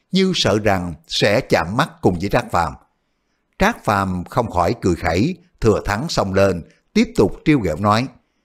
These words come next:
"Ai nói không liên quan, mẫu thân của ta nói, ánh mắt của nữ nhân càng đẹp, dáng dấp càng xinh đẹp." "Mẫu thân của ngươi nói bậy."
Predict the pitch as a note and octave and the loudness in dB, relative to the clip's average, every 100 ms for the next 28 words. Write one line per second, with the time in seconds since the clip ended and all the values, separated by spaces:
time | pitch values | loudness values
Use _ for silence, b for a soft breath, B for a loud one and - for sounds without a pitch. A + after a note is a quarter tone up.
0 | _ _ _ - G#2+ F#2+ F#2+ A2 E3 - | _ _ _ -6 -2 -2 0 0 0 0
1 | G#2+ G#2 G2+ G#2 G2+ G2+ - _ _ - | 2 2 2 2 0 -4 -12 _ _ 0
2 | B2 D3 F#3+ C3+ B2+ A#2+ G#2 G#2 B2 F3+ | 2 2 0 -2 -2 -2 0 0 0 -2
3 | F3+ b _ - B2 F3 G#3 - A2 G2 | -8 b _ -4 -2 0 0 2 2 2
4 | C#3 A#2+ A2 G2+ F2+ F2+ E2+ - _ - | 2 0 0 -2 -2 0 -2 -4 _ -8
5 | A2 A#2 E3 F#3 G#3+ G#3+ A2+ F2 - B2 | -2 0 0 0 0 0 -2 -2 -2 0
6 | A2 E2 D#2 _ _ _ _ _ _ _ | 2 0 -2 _ _ _ _ _ _ _
7 | _ A2 F#2 C3+ F3 A2 A#2 B2 A2 G#2 | _ 0 2 2 2 0 2 4 6 4
8 | F2 A2+ E2 E2 D#2+ F#2 | 2 -2 0 -2 -4 -6